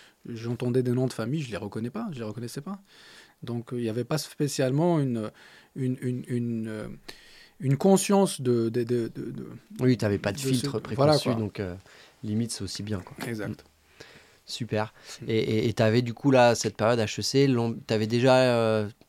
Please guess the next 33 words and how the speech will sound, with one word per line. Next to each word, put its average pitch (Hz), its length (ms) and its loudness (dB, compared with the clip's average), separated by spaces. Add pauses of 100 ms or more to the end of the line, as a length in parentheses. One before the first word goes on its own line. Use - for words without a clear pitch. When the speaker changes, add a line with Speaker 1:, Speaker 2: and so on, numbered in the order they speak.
(120)
Speaker 2:
déjà, 113 240 -2
tu - 160 -6
m'avais 101 220 2
dit 107 120 -4
que - 60 -16
t'avais 98 180 -6
déjà 107 340 0
Speaker 1:
Mm. 117 60 -4
Speaker 2:
l'am-, - 420 -10 (400)
l'ambition 113 500 0
un 113 40 2
jour 113 160 -2
de, 101 200 -2
de 95 140 -6
créer - 260 -4
une 98 80 -2
boîte 110 320 2
ou - 20 -2
d'être 104 220 -4
entrepreneur. 110 640 -4 (640)
Là, 123 340 4 (460)
t'avais 123 240 6
quand 143 100 8
même 147 80 12
un 135 80 10
peu 139 140 4
conscience 139 440 4
que 123 100 0
t'étais 113 260 0
dans 117 240 4
une 104 160 -6
superbe 117 400 4
école. 143 420 6